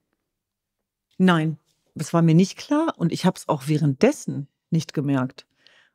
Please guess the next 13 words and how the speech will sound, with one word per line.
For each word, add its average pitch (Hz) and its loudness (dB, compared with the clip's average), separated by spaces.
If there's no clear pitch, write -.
Und 175 0
da 170 2
gab's 190 -4
zum 202 -6
Beispiel 185 -6
auch 220 -4
so - -4
eine 170 2
Szene 190 2
mit 170 0
meiner 165 2
Schwester 165 0
Tejan, 180 2